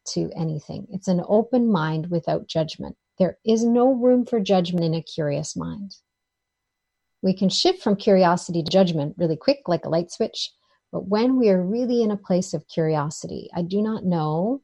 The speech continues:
what all this is for, but I'm curious. I do not know, I don't know,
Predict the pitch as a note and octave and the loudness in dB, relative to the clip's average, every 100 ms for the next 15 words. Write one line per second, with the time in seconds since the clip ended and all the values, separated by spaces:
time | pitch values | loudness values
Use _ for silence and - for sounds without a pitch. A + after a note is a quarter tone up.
0 | - E3 D#3 D#3+ - D#3 - - - - | -4 0 0 -2 -6 -8 -8 -12 -12 -12
1 | - _ _ _ _ - D3+ D3+ D3 C#3+ | -16 _ _ _ _ -8 -4 -6 -6 -6
2 | C3 A2 E3 - - _ _ _ _ _ | -6 -8 -12 -18 -20 _ _ _ _ _
3 | _ _ _ _ _ _ _ _ - F#3+ | _ _ _ _ _ _ _ _ -8 0
4 | G3 F#3+ F#3+ E3+ F3 F3+ F3+ - F3+ F#3 | 2 2 0 -4 -2 -2 -2 -6 -4 -2
5 | G3+ F#3+ F#3 F3+ E3 | 0 0 0 0 -2